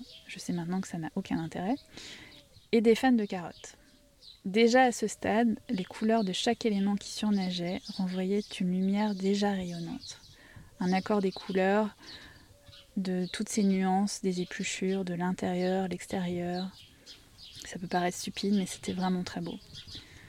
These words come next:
Et avec le recul maintenant, je ne peux jamais décrire les couleurs que j'obtiens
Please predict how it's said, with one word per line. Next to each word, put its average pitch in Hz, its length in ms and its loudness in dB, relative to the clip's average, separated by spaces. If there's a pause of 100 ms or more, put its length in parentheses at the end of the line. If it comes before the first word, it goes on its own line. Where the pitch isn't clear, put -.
(540)
Et 196 80 6
avec 202 240 4
le 220 60 8
recul 220 360 4
maintenant, 226 500 6 (1500)
je 196 120 4
ne 196 100 8
peux 202 140 0
jamais 220 300 6
décrire 220 340 0
les 202 120 2
couleurs 214 380 -2
que 202 100 -2
j'obtiens 196 540 -4